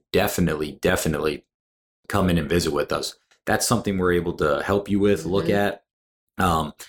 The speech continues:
Speaker 1: and you want that information on the front end before you start making any of these big decisions.
Speaker 2: Yes, yes. And I will just add this one thing. You know, if you're married, it is so important for us to have a strategy, just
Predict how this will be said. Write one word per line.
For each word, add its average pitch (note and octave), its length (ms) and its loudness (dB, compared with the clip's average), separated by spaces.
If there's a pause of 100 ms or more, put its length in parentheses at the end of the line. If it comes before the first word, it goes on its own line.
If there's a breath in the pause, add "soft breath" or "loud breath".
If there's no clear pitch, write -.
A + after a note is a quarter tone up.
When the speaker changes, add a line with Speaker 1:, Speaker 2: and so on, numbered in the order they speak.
(140 loud breath)
Speaker 1:
and A2+ 140 2
you G2+ 200 2
want G2+ 380 2
that F#2+ 160 0
information E2 540 2
on D2+ 100 0
the D2 80 -6
front E2 300 0
end D2 120 -2
before E2+ 240 0
you D#2 60 0
start D#2+ 240 -2
making D#2+ 240 0
any D#2 140 -2
of D2 80 -6
these C#2 140 -6
big D#2+ 200 -2
decisions. - 640 -8 (200)
Speaker 2:
Yes, F3+ 340 -4
yes. - 300 0
And D3+ 100 -10
I E3+ 140 2
will E3+ 140 0
just E3+ 180 -4
add E3 200 0
this E3 220 -4
one D#3 260 -8
thing. C#3+ 220 -8 (520)
You F3 100 0
know, F3 260 0
if G3 260 -2
you're E3+ 240 2
married, D3+ 600 -6 (240)
it F#3 100 -2
is F3+ 240 0
so F3+ 280 2
important F3+ 500 -6
for D#3+ 100 -2
us D#3 140 -6
to - 80 -10
have D3+ 180 -4
a D3+ 60 -10
strategy, D3 600 -4
just F#3 300 -10